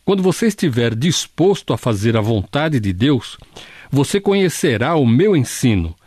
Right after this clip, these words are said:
Então você saberá que eu falo de Deus. Mas enquanto você estiver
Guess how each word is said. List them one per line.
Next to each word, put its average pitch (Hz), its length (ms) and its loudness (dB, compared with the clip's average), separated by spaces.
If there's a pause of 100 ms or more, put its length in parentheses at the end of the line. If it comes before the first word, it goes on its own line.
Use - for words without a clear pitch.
(280)
Então 165 380 0
você 170 260 0
saberá 147 540 0
que 139 200 0
eu 175 140 2
falo 127 500 0
de 147 140 0
Deus. 110 500 -2 (540)
Mas 165 220 0
enquanto 220 400 0
você 165 240 0
estiver 107 560 -2